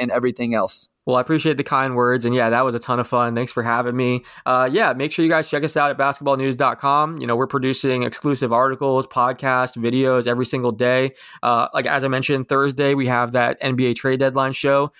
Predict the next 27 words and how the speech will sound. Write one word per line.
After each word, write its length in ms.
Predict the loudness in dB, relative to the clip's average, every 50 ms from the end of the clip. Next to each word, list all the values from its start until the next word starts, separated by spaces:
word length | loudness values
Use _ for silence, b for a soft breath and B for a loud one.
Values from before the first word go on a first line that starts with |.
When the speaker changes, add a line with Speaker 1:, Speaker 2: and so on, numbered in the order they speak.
| b b b
Speaker 2:
from 220 | -4 -4 -2 0
one 160 | 0 -2 -2
P 240 | -2 -4 -2 0 0
M 80 | 0 0
to 80 | -4
four 200 | -2 -2 -2 -2
P 140 | -2 -2 -2
M 140 | 0 0 0
Eastern 260 | 0 0 0 -2 0
time. 360 | 0 0 2 2 0 0 -2
You 100 | -4 -2
can 260 | -2 -2 -2 -2 -2 -4 b b b b b -4
check 140 | -4 0
that 140 | 2 2 4
out 180 | 4 4 2 0
on 100 | -2 -6
Twitter, 400 | -2 0 0 2 4 4 4 2
YouTube, 480 | 2 0 0 0 0 0 0 0 -2
Twitch. 500 | -4 -2 0 0 0 0 -2 -6 -8 b b b b b b
Uh, 260 | 0 2 2 2 0
you, 80 | 0 -4
you 120 | -4 -4 -6
can 140 | -8 -6 -4
find 160 | -2 0 2
that 80 | 2
all 160 | 2 2 2 2
there. 420 | 2 2 2 2 2 0 -2 -4